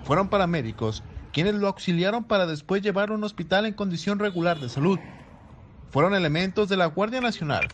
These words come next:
los que llegaron hasta el sitio para resguardar el vehículo, que terminó en pérdida total. Tras el proceso correspondiente,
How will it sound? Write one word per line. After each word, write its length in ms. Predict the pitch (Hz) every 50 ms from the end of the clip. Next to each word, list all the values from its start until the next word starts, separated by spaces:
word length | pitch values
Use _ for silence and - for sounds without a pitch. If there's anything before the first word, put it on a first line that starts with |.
| - - - - - - - _
los 200 | 110 131 143 147
que 100 | - 190
llegaron 400 | 180 185 170 180 190 202 202 196
hasta 220 | 190 190 - 180
el 100 | 160 147
sitio 440 | 143 - 160 139 - - 95 95 104 - - - - - -
para 200 | - - 131 151
resguardar 460 | 160 165 170 151 156 151 143 156 165
el 140 | 170 170 160
vehículo, 560 | - 139 147 160 170 160 185 190 214 226 240 - - - - - - -
que 80 | - 151
terminó 400 | 151 226 233 247 233 220 214 220
en 120 | 214 190
pérdida 460 | - - 214 208 196 175 143 135 127
total. 460 | 123 143 143 139 175 190 175 131 - - - - - - - - -
Tras 180 | - 110 120 156
el 100 | 170 165
proceso 420 | 165 175 170 175 185 - 202 190
correspondiente, 920 | - 170 160 147 147 - 156 151 151 175 180 180 170 180 202 214 208 -